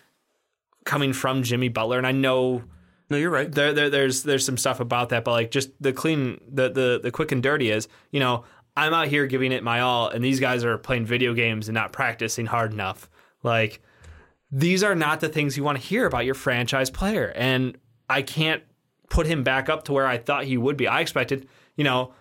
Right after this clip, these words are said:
Speaker 1: we watched him have one of the best shooting years for a big man in history, basically, uh, at, at volume, and we watched him be heroic,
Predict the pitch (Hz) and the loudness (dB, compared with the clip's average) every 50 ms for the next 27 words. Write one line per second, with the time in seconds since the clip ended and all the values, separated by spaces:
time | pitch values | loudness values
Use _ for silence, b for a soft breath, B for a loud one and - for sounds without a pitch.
0 | B _ 151 156 170 165 160 156 156 - - 165 143 135 147 139 135 123 127 135 | B _ 0 0 2 2 2 0 0 0 -2 -4 -2 -2 0 0 0 0 0 0
1 | 139 139 135 120 113 - - 131 135 127 - - - - 147 147 147 156 147 131 | 0 0 -2 -4 -4 -4 -2 -2 0 0 0 -2 0 0 2 2 2 0 0 2
2 | 127 127 120 104 101 101 98 - B B B B B - - 143 131 120 113 127 | 2 2 2 0 0 -2 -4 -6 B B B B B -4 0 0 2 2 2 2
3 | 135 135 131 127 123 117 107 101 101 - - - - 175 170 - - - 95 92 | 0 0 0 0 -2 -2 -2 -4 -8 -12 -6 -2 -2 -2 0 -2 -4 -6 -8 -8
4 | 90 90 - - 113 110 - - 113 - 120 110 107 104 104 b b b b b | -10 -6 -2 -2 0 0 -2 -4 -2 -2 0 0 0 -2 -4 b b b b b
5 | b b - 127 123 120 117 117 117 120 - - - 135 139 - - 131 139 135 | b b -2 0 0 2 2 2 0 0 -2 -2 0 0 0 2 2 0 0 0
6 | 127 123 117 127 147 160 156 143 131 117 107 113 120 123 127 127 135 - - 131 | -2 -2 0 0 2 2 2 2 0 -2 -2 -2 0 0 0 0 0 -2 -2 -2
7 | 123 117 117 135 143 135 - - 135 120 117 123 135 143 131 - | -2 -2 -2 0 0 0 0 0 0 2 2 2 2 2 0 -2